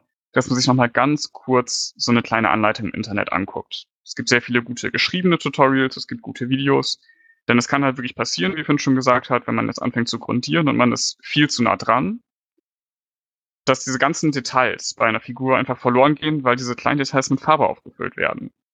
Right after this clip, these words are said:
Das ist richtig ätzend, das ist zu beheben, das geht, aber es kostet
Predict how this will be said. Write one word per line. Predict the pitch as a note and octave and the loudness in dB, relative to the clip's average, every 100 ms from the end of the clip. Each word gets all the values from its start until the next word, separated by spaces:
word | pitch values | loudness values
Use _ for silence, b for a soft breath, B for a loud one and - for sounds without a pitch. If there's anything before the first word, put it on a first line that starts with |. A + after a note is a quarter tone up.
| _ _ | _ _
Das | B2+ B2 | -2 0
ist | A#2+ - - | -6 -6 -2
richtig | B2+ - - - | -2 -2 -4 -2
ätzend, | E3 - F3 D3+ | -2 -2 -2 0
das | A#2 | 0
ist | B2+ - | 0 -2
zu | A#2+ | 0
beheben, | A2 D3+ F#3+ F#3+ F#3+ - | 0 2 2 0 -2 -8
das | - | -6
geht, | C3+ E3 | 0 0
aber | - A#2+ | 2 -2
es | - | 0
kostet | A#2 A#2+ | -4 -4